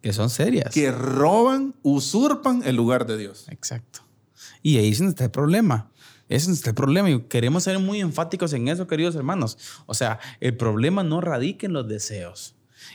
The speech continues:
Speaker 1: El problema radica en con qué lo satisfacemos, hermano Eddie.
Speaker 2: Exacto.
Speaker 1: Es ahí donde está el principal de los problemas.
Speaker 2: Exacto. Entonces, enfocarnos en las motivaciones y deseos del corazón nos ayuda a ver que el problema principal del ser humano no es el comportamiento.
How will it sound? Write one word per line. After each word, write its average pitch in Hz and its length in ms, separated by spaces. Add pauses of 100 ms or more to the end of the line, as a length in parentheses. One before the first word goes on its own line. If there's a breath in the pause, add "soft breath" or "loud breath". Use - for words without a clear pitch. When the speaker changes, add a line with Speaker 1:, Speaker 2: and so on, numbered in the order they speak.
Speaker 1:
El 113 100
problema 120 320
radica 165 320
en 180 80
con 120 320 (120)
qué 208 200
lo 220 120
satisfacemos, 135 840
hermano 107 340
Eddie. 104 220
Speaker 2:
Exacto. 117 600
Speaker 1:
Es 160 220
ahí 156 220
donde 196 160
está 123 220
el 127 140
principal 143 920
de 135 120
los 151 300
problemas. 107 500
Speaker 2:
Exacto. 165 420
Entonces, 139 440
enfocarnos 185 760
en 220 80
las 185 120
motivaciones 160 680
y 143 60
deseos 165 360
del 131 140
corazón 180 520 (260 loud breath)
nos 156 340
ayuda 151 360
a 175 40
ver 156 180
que 165 80
el 156 120
problema 139 480
principal 151 500
del 156 100
ser 170 140
humano 156 360
no 147 260
es 143 120
el 143 120
comportamiento. 131 760